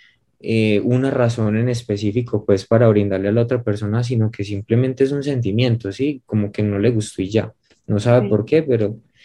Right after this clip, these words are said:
Speaker 1: entonces, pues, bueno, eso es lo que yo pienso más o menos a la hora de cómo comunicar las cosas.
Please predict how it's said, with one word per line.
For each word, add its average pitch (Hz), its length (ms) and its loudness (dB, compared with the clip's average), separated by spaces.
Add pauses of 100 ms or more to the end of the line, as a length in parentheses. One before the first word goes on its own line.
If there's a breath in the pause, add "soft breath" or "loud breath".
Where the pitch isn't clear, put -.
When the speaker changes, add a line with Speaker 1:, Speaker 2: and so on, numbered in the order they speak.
(200 soft breath)
Speaker 1:
entonces, 104 380 -8
pues, 104 180 4
bueno, 92 300 -2
eso 107 160 -8
es 107 80 -2
lo 117 100 4
que 113 140 -2
yo 95 200 -6
pienso 113 300 -4
más 113 200 -2
o 113 60 0
menos 113 300 2
a 107 120 0
la 101 160 4
hora 101 180 0
de 120 100 -2
cómo 98 240 -10
comunicar 101 540 -6
las 113 180 -4
cosas. 101 260 -4